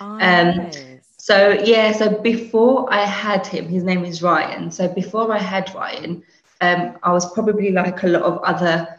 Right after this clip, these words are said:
Speaker 2: you know, females out there, quite maternal, you know, looking at baby clothes and just saying, you know, "Oh," going into mother care and just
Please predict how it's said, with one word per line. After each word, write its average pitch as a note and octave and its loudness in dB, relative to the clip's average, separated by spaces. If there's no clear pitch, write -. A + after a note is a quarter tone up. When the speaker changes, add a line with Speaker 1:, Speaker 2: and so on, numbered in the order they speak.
Speaker 2:
you F#3+ 0
know, E3 2
females F3 2
out E3+ 0
there, E3 0
quite F#3 0
maternal, F3+ 0
you F3 -6
know, E3 -2
looking F3+ -2
at - -10
baby E3+ 0
clothes E3+ 0
and E3 0
just E3+ -6
saying, D#3+ -4
you G3 -4
know, E3+ 2
"Oh," E3+ 6
going F3 4
into E3+ 0
mother F3 0
care F3 0
and E3+ 0
just - -6